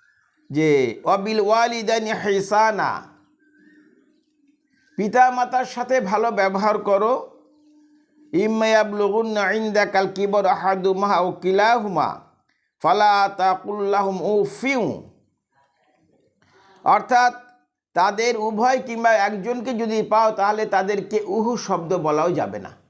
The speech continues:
উহু শব্দ বলাটাও, পিতামাতাকে উহু শব্দ বলা হারাম, শূকরের গোশত খাওয়ার মতনই হারাম।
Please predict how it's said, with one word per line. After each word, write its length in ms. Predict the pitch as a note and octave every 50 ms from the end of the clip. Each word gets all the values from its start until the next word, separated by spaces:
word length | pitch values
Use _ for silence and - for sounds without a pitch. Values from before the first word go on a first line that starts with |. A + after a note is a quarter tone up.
| _ _ _ _ _ -
উহু 220 | - E3+ F#3+ A#3+ B3
শব্দ 380 | - - F#3+ F3 E3+ E3+ D#3 F3+ F3+
বলাটাও, 680 | E3 C#3+ D3 D3 D3+ D3+ D3+ D3+ D3 - F3+ F#3 F3+ - -
পিতামাতাকে 720 | - C#3+ B2+ F3 F3 F3 F3+ F3+ F3+ D3+ F3 F3 E3 - D3+
উহু 220 | C#3+ F3 F#3 G3+ G3+
শব্দ 360 | G3 - E3+ D#3+ D#3+ D3+ C#3+ D#3 D3
বলা 400 | C3 B2 C#3 C#3 C#3+ D3+ E3+ F#3 G#3 A3+ - - - _ _ _ _ _ _ _ _ _ _ _ _ _ _ _ _ _ _ _ _ _
হারাম, 760 | - - - - D#3+ E3 E3 E3 D#3+ D#3 C#3+ C3 A#2 G2+ F2 E2 D2+ D#2 - _ _ _ _ _ _ _ _ _ _ _ _ _ _ _ _ _ _ _ _ _ _ _ _ _
শূকরের 680 | - - - F3 F3 E3 D#3+ F3+ G3+ G3+ G3+ G#3 G#3+ G#3
গোশত 380 | F3+ D3+ F3 G3 F#3+ - - - G3+ G3+ G3+
খাওয়ার 340 | - - E3 D3 D#3 E3 D3+ D3+
মতনই 400 | D3+ D3+ - - D#3 D#3+ F#3 F3+
হারাম। 420 | - - F#2 G#2 G2 E2+ D2